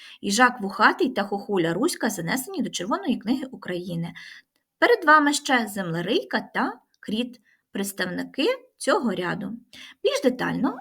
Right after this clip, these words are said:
розглянемо на прикладі їжака звичайного. Це наземна тварина, вкрита голками, видозміненими волосинками. У разі небезпеки він згортається у клубок, надійно захищаючи від ворогів черевну частину тіла,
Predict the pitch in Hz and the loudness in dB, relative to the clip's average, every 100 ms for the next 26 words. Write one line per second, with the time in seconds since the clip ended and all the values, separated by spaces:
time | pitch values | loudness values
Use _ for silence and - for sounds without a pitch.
0 | - 262 226 190 175 175 254 494 622 _ | -2 0 0 -2 -4 -2 -2 -2 -8 _
1 | 185 170 - 277 440 440 381 370 - _ | -8 -6 -2 -2 -2 -2 -2 -4 -10 _
2 | 220 196 175 269 415 - 202 196 175 175 | -6 -6 -4 -2 -2 -2 -8 -6 -6 -6
3 | 190 202 - - - - - 523 453 262 | -10 -10 -14 -18 -20 -20 0 0 2 2
4 | 254 285 233 - 170 165 160 - - 160 | 2 2 0 -2 -2 -2 -4 -8 -6 -4
5 | 165 330 320 247 - 208 190 226 - - | 2 2 4 4 2 -6 -8 -12 -18 -20
6 | _ 196 185 185 160 190 262 359 392 180 | _ -2 -2 -4 -6 -4 -4 -2 -4 -2
7 | 196 262 - 170 - 170 170 233 - - | -2 -2 -4 -8 -8 -10 -10 -12 -14 -16
8 | - - 220 226 233 208 190 180 - 185 | -16 -6 4 4 4 0 0 -2 -4 -2
9 | 262 - - 202 202 196 185 165 160 262 | -2 -2 -6 -2 -4 -2 -6 -4 -2 -2
10 | - - 233 330 247 185 185 - _ - | -2 -4 -4 0 0 0 -4 -8 _ -20
11 | - - 202 190 180 233 359 311 262 233 | -20 -12 -4 -2 0 0 0 0 -2 -2
12 | - 208 202 202 185 196 170 180 185 214 | -2 -2 -2 -4 -4 -4 -2 -2 -2 0
13 | 339 - 185 180 262 294 262 208 233 240 | -2 0 -2 0 -2 -4 -6 -2 -2 -2
14 | - 175 151 | -4 -6 -6